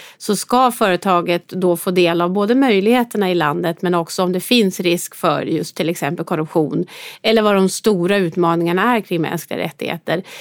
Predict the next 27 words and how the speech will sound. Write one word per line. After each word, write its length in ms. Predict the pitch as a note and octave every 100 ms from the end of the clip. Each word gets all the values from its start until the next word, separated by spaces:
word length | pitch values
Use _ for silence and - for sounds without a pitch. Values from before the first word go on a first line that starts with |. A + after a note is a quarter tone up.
| -
Så 140 | - G#3
där 160 | A3
går 180 | G#3+ G#3+
vi 100 | G3+
ju 140 | G3+
in 220 | A3 G#3+ F#3+
i 80 |
de 220 | F3 F3 F3
olika 340 | F3 E3+ F#3
länderna 500 | G3 B3+ A3+ F#3+ F3+
och 120 | E3+
faktiskt 380 | F3 D#3+ F3 -
reder 360 | F#3+ F3+ F3+ E3+
ut 260 | E3 -
och 60 | F3
hur 100 | G3
situationen 680 | A#3 A3+ G3+ G#3 G3 F#3 F3+
ser 140 | G3
ut 200 | F3 E3+
just 260 | D#3 D3+ F#3
där. 420 | B3+ - - A3 - - - - - -
Parallellt 600 | A#3 A#3+ C4 D#4+ E4+ -
med 140 | C4
det 40 | G3
här, 180 | D#3+ D#3+
för 160 | -
att 280 | F#3 F3+